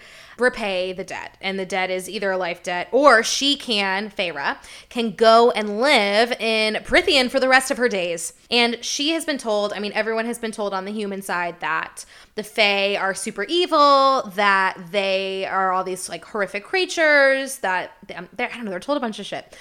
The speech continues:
They're told that they can't tell a lie, they're told not to eat the food, all this stuff. But Feyre chooses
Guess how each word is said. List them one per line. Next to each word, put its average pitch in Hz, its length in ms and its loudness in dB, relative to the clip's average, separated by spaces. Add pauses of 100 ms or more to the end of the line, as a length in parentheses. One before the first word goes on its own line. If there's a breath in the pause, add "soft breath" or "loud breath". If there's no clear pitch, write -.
(140 loud breath)
They're 220 100 -4
told 269 160 0
that 240 80 -2
they 208 100 -4
can't 196 200 -8
tell 180 140 -8
a 180 160 -2
lie, 302 420 6
they're 233 120 0
told 214 200 -4
not 196 160 -2
to 196 60 -8
eat 185 140 -10
the 185 100 -6
food, 277 800 2 (320 loud breath)
all 277 140 4
this 233 160 -2
stuff. - 400 -12
But 240 160 0
Feyre 247 880 0
chooses 226 1160 0